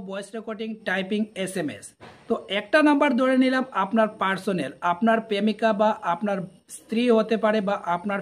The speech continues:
ফ্রেন্ড বন্ধু যে কোনো কেউ হতে পারে। তো আপনার ফ্রেন্ড বন্ধু বা আপনার স্ত্রী বা আপনার প্রেমিকা যেই হোক না কেন, ওনার যে চ্যাটিং করেন, ওনার যে নাম্বার আছে, এই চ্যাটিংগুলা কাউকে আপনি দেখাতে চাইছেন না। সেটা কিভাবে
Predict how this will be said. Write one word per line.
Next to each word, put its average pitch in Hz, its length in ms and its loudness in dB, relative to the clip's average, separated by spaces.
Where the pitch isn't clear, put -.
ফ্রেন্ড 190 260 -2
বন্ধু 208 180 0
যে 190 180 0
কোনো 247 160 0
কেউ 233 140 2
হতে 208 240 2
পারে। 110 180 -6
তো - 40 -20
আপনার 294 360 2
ফ্রেন্ড 254 260 2
বন্ধু 254 260 0
বা 247 80 0
আপনার 220 240 0
স্ত্রী 240 280 -6
বা 240 80 4
আপনার 214 300 0
প্রেমিকা 202 360 -2
যেই 196 260 0
হোক 220 120 2
না 233 120 2
কেন, 202 140 0
ওনার 254 300 -4
যে 262 80 -6
চ্যাটিং 220 260 -2
করেন, 196 240 0
ওনার 240 260 0
যে 247 60 -2
নাম্বার 226 260 -2
আছে, 214 180 -10
এই 247 80 2
চ্যাটিংগুলা 233 540 2
কাউকে 196 300 -2
আপনি 196 180 -2
দেখাতে 202 320 -2
চাইছেন 202 340 0
না। 151 80 -4
সেটা 240 220 0
কিভাবে 240 320 0